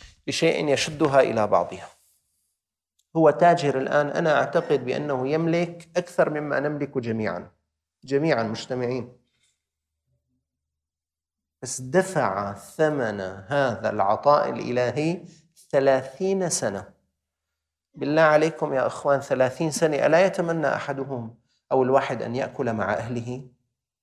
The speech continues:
أن يأكل من طعام البيت، أن يأكل طعاما حارا، أن يأكل طعاما مع أصحاب؟ أكيد يتمنى.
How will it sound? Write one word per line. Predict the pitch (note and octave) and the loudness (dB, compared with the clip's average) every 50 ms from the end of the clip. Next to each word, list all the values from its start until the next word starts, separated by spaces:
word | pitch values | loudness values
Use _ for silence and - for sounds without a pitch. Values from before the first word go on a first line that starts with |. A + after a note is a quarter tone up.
| _ _ _ _ _ _ - | _ _ _ _ _ _ -12
أن | C3 C3 | -6 -2
يأكل | C#3 D3 C#3+ - - D3 C3 A#2 | -2 -2 -2 -2 0 0 0 0
من | A2+ A2 | 0 -2
طعام | A2+ - - A2 A2+ B2 A#2+ A#2+ | -6 -6 -4 -2 -2 0 -2 -2
البيت، | A2 G#2+ G#2 G#2+ A#2 A#2 A2+ A2 A2 A2 - - | -4 -4 -4 -4 -2 -2 -2 -4 -6 -8 -10 -10
أن | G#2+ A2 A#2+ | -8 -6 -4
يأكل | C3+ - - - - B2 G#2+ G#2+ | -4 -4 -4 -6 -6 -6 -6 -6
طعاما | G#2+ G#2 F#2 F#2+ A2 A2+ A2 A2 G#2+ G2+ G#2 G#2+ - - _ _ _ _ _ | -4 -6 -4 -2 -2 -2 -2 -2 -2 -4 -4 -8 -12 -16 _ _ _ _ _
حارا، | - - - A#2+ A#2 A2+ A2+ A2+ A2 A#2 A#2 A2+ | -12 -2 0 2 4 4 2 0 -2 -6 -6 -6
أن | A2 - F#2 F#2+ G2+ | -6 -8 -8 -10 -8
يأكل | A2+ - - - - - A2+ G2+ | -8 -8 -8 -10 -8 -6 -6 -6
طعاما | G2 - G#2+ G2 G#2+ A#2 A2+ A2 G2+ | -6 -8 -8 -8 -6 -6 -6 -6 -8
مع | G2+ G#2+ G#2 F#2+ F2+ - - | -10 -10 -10 -10 -10 -10 -10
أصحاب؟ | - - - - - A#2+ A#2+ A#2 A#2+ - - _ _ _ _ _ _ _ _ _ | -10 -12 -12 -8 -6 -4 -4 -4 -6 -8 -16 _ _ _ _ _ _ _ _ _
أكيد | A#2 - - F#3+ G#3 F#3 D#3+ | -20 -12 -8 -6 -6 -6 -6
يتمنى. | C3+ A#2+ A#2 B2+ A#2 A#2+ A2+ G#2+ G2+ G#2+ | -10 -12 -12 -10 -10 -10 -10 -12 -14 -18